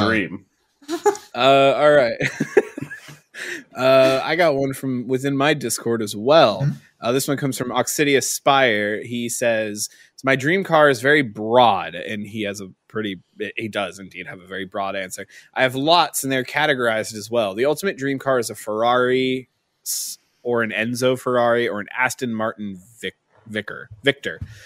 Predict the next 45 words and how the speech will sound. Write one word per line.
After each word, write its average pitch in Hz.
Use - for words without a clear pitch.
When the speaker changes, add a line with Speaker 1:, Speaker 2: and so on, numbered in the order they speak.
Speaker 2:
Um, 117
I'm 117
gonna 131
stop -
right 123
there 127
for 113
a 107
half 123
second 107
and 95
say, 101
I 160
don't 202
know 120
what 98
the 98
difference 98
between 113
a 90
Ferrari 104
and 95
an 95
Enzo 107
Ferrari 113
is. 127
I 110
like 139
Aston 143
Martins 110
because 107
of 101
James 98
Bond. 87
That's 113
about 113
as 98
far 104
as 95
my 95
car 95
knowledge 87
goes. 62
Speaker 3:
Okay. 135
Speaker 2:
Um, 104